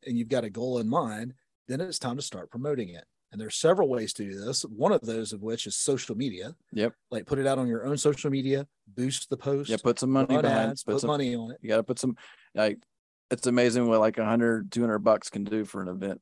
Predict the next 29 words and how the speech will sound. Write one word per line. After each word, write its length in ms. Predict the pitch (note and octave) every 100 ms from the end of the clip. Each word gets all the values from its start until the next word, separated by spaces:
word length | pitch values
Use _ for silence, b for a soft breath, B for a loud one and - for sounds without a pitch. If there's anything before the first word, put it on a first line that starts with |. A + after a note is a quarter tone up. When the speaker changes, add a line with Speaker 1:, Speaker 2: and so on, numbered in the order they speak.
| -
Speaker 2:
promotion. 440 | F#2 - G3 -
Like, 140 | - -
it's 180 | - -
a 60 |
real 240 | F#2+ F#2+ F#2+
thing. 420 | F#2+ F2+ F#2 F2 - G#2+
But 300 | G#2 G2 G#2+
you 60 |
gotta, 200 | G#2+ G#2 -
you 100 | G2+
gotta 120 | G#2+
put 80 | G#2+
money, 160 | G2+ G#2+
and 220 | A#2+ B2+
it's 100 | A#2+
gotta 380 | A#2+ B2+ D3 D#3+
be, 380 | D3+ C#3+ C3 - _ _ _ _ _ _ _ _ _
uh, 280 | G#2 G2 F#2+
uniformed. 840 | G2+ C3 C#3 - - - - - - _
Like, 200 | - G2+
whatever 580 | - F#2 G#2+ A#2+ C#3+ D#3+
you're 160 | D#3+ C3+
putting 360 | - C#3+ C#3
on 100 | B2+
social 460 | A2+ - A#2+ - A#2
posting 500 | - A2 A2 - G#2+
for 260 | G2+ G2+ G2
an 60 |
event, 340 | G2 A2 G#2+